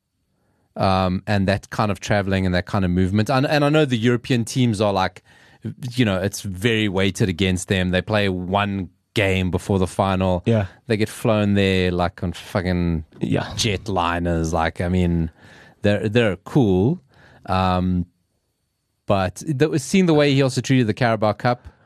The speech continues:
Speaker 1: kinda goes, like, "I'll weaken my team and s-, see. I'll
Speaker 2: Wha-,
Speaker 1: see
Speaker 2: yeah.
Speaker 1: if there's such a thing as a weak City team."
Speaker 2: <laughs> Yeah.
Speaker 1: You know?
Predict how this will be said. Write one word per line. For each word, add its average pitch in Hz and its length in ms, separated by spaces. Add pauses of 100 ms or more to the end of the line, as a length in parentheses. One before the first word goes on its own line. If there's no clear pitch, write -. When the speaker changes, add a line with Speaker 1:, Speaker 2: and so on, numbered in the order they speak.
(420)
Speaker 1:
kinda 104 180
goes, 98 280
like, 92 100 (260)
"I'll 98 320
weaken 101 360
my 90 140
team 92 280
and 82 140
s-, - 240
see. - 460 (440)
I'll - 120
Speaker 2:
Wha-, - 40 (140)
Speaker 1:
see 85 160 (240)
Speaker 2:
yeah. 113 260
Speaker 1:
if 104 140
there's 104 160
such - 200
a 95 40
thing 92 180
as 85 80
a 82 60
weak 82 220
City 85 300
team." 73 280 (140)
Speaker 2:
<laughs> 170 100 (360)
Yeah. - 100 (320)
Speaker 1:
You 80 100
know? 80 240